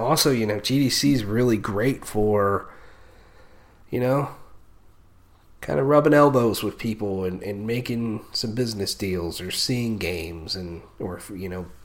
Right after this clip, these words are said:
learning about a, a position that's open at a studio or something like that. And, you know, I don't,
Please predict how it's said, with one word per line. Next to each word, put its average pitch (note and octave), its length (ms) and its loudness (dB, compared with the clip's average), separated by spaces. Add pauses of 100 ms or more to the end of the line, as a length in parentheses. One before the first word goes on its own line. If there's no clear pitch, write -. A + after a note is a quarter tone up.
(680)
learning A#2+ 400 -2
about A2 280 -2
a, G2 220 -2
a F2 40 -6
position A#2+ 560 2
that's F#2+ 220 -2
open F#2+ 280 0
at G2 140 -4
a F#2+ 60 -4
studio G2+ 500 -2
or E2+ 100 -6
something E2+ 240 -6
like F2 180 -8
that. F2 280 -8
And, E2 200 -14 (580)
you F2+ 100 -4
know, E2+ 100 -2
I F2 80 -2
don't, C3+ 320 2